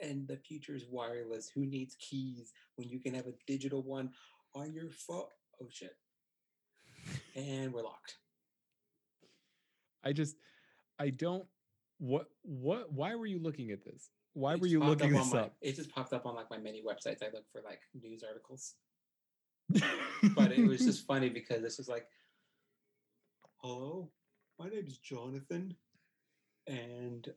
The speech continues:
Speaker 1: I purchased your chastity belt. It, it, it's good. I mean, it's doing its job, but, uh, my master, uh, my account got hacked, and I can't break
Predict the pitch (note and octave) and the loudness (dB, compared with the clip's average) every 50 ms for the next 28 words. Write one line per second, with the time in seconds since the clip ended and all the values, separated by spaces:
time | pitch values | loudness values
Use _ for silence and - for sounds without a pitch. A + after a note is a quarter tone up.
0 | - C3+ C#3+ C#3 - - C3 C3+ C3+ - C3+ - - C3 - - B2+ A#2 - - | -8 -8 -8 -6 -2 -2 -2 -2 -2 -4 -8 -10 -10 -12 -10 -10 -10 -12 -12 -12
1 | C#3 C3 C3+ C3+ D3+ D#3 E3+ - - _ _ _ _ _ _ _ _ _ _ _ | -12 -12 -12 -10 -10 -12 -12 -14 -18 _ _ _ _ _ _ _ _ _ _ _
2 | _ _ _ _ _ _ - - - - - - - - - - A#3+ A3 - C#4+ | _ _ _ _ _ _ -4 -4 -4 -4 -6 -8 -6 -6 -4 -4 -4 -4 -4 -4
3 | - - B3+ B3+ A#3+ G3 G3+ - - F3+ F3+ E3+ F#3 G#3+ G3+ F3+ F3 - A3 G#3 | -2 -2 0 2 2 2 2 0 -2 -2 0 0 0 2 2 0 0 0 -2 -2
4 | F3+ E3 - - G3+ G3 F3 C#3+ - D3 C3+ C3+ - D#3 C#3+ C#3 C3 B2+ - - | -2 0 -2 -4 -4 -4 -6 -6 -4 -4 -4 -4 -2 -4 -2 -2 -2 -4 -6 -12
5 | _ _ _ _ _ _ _ _ _ _ _ _ _ - - - D3+ E3 D#3+ C3+ | _ _ _ _ _ _ _ _ _ _ _ _ _ -8 -4 -2 -2 0 0 2
6 | B2+ B2 C3 C3+ - - D#3+ D#3+ E3 E3+ D#3+ D3 - - C3+ B2 B2 B2 A#2+ A#2+ | 2 2 0 -2 -2 -2 0 0 0 0 -2 -4 -4 -4 -4 -2 -2 -2 0 0
7 | B2 A#2+ A#2+ - - _ _ - _ _ _ _ _ _ _ - C3 B2+ B2+ B2 | 0 -2 -2 -6 -12 _ _ -20 _ _ _ _ _ _ _ -2 0 2 2 2
8 | - - A#2 A#2+ - - C3 C3+ - C#3 C3 D3 E3 - - - C3 A#2 A#2+ A#2 | 0 -2 -2 -2 -2 -2 -4 -2 0 0 -2 -2 -2 -4 -6 -8 -6 -4 -4 -4
9 | A#2 - A#2 A2+ A2+ - A2 A2 F#2+ - | -4 -4 -4 -6 -6 -8 -10 -12 -12 -12